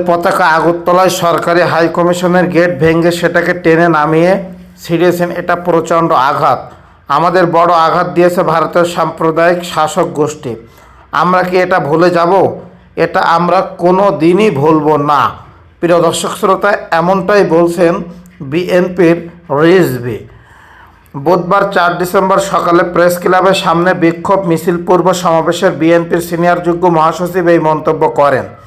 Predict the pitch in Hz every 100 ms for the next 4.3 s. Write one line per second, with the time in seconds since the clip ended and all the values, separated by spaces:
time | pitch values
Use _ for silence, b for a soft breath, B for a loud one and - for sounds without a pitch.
0 | B B B B B 160 175 170 180 185
1 | 196 196 196 165 170 208 202 202 - 170
2 | 165 160 180 180 175 165 156 170 180 175
3 | 175 185 160 151 - 190 175 147 160 170
4 | 180 196 -